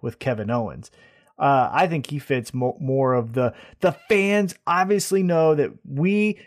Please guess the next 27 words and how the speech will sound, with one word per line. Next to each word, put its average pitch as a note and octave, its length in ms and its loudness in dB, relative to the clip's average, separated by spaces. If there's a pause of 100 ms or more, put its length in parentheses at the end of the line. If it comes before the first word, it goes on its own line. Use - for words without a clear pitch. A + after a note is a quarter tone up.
(160)
don't E3+ 240 2
wanna E3 200 0
see D3+ 200 -2
Shane D3+ 320 -2
McMahon. C3 340 -4
We B2+ 100 -4
all B2+ 160 0
go D#3 140 0
like, F3+ 180 0
"Yeah." A4 760 0 (320)
Like, C#3+ 340 -2 (140)
C A3+ 240 -2
M D#3 120 0
Punk E3 440 -2
was B2+ 180 -4
saying C3 220 0
more B2+ 240 0
of A2+ 80 -2
those B2 220 -2
things A#2 280 -6
where B2 120 -4
Stone A#3+ 320 2
Cold D3+ 240 2
was B2+ 180 0
just C#3 260 0
like, A#2+ 160 0
"I G#3 160 2